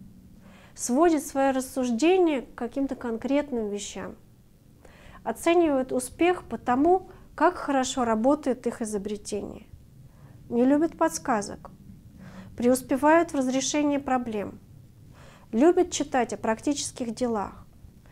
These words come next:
видят смысл христианства в действиях,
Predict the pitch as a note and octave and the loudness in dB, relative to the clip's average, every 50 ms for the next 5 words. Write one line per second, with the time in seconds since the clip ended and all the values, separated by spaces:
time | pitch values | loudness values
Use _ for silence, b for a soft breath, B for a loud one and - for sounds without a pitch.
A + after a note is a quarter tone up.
0 | b b b b b b b b G#3+ C4+ D4+ D#4 D#4 D4 - - D#4 D#4 E4 D#4+ | b b b b b b b b 4 6 6 6 4 0 0 2 4 4 4 4
1 | - D#4 C4+ - - C4+ C4+ - - - - E4 F4 F#4 F4+ F4+ - - A3+ F#3+ | 2 -2 -4 -4 -4 -4 -4 -4 -4 -2 0 2 4 4 2 0 -2 -8 -10 -10
2 | - - - - - A#3+ A3 G#3 G#3+ C4 B3+ A#3 - - - - - G3+ - - | -10 -12 -16 -18 -12 -10 -6 -4 0 0 0 0 -2 -6 -12 -14 -16 -16 -16 -18
3 | - | -20